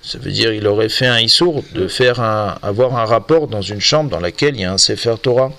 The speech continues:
Tetanya Baït, chez Eshbo, Sefer Torah, ou Tfilin, Assour, les Shamesh Bo et Tamita. On n'a pas le droit d'avoir de rapport dans cette chambre-là, chez Otziam, jusqu'à qu'on les sorte, chez Anicham, Keli, Betor, Keli.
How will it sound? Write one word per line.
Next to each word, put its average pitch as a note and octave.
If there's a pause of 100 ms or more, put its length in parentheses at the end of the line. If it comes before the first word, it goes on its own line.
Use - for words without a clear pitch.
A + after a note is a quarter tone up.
(680)
Tetanya D#3
Baït, C#3
chez G#2+
Eshbo, B2
Sefer C#3
Torah, D#3
ou C#3
Tfilin, D#3 (120)
Assour, F3+
les A2
Shamesh C3
Bo D#3
et D3+
Tamita. C#3+
On C3+
n'a G#2+
pas -
le G2+
droit C3
d'avoir A#2+
de G2
rapport A#2
dans A2+
cette G2
chambre-là, A#2
chez F#2+
Otziam, C#3+ (460)
jusqu'à -
qu'on C3
les C3
sorte, D3+
chez -
Anicham, G#2
Keli, C#3+
Betor, C3+
Keli. C#3